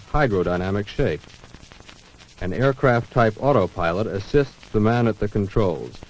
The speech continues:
Inputs come from special instrumentation, including sensors which report the height above the surface of the sea. In a hull-borne mode, six hundred horsepower diesel engines drive large outboard-type units.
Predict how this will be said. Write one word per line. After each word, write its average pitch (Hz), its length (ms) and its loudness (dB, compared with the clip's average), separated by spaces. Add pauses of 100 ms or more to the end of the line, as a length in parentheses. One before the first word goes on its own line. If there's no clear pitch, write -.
(380)
Inputs 117 560 0
come 107 240 2
from 87 200 -4
special 123 440 -2
instrumentation, 110 880 0
including 110 480 0
sensors 104 560 -2
which 101 220 -4
report 117 420 4
the 101 100 -2
height 127 300 0
above 101 420 2
the 98 80 -4
surface 104 440 0
of 85 140 -2
the 87 80 -4
sea. 80 340 -4 (880)
In 101 160 2
a 92 80 2
hull-borne 92 640 2
mode, 85 400 0 (180)
six - 320 -2
hundred 123 320 2
horsepower 120 540 4
diesel 107 420 0
engines 92 480 0
drive 87 380 -2
large 107 480 2
outboard-type 101 800 0
units. 98 460 -2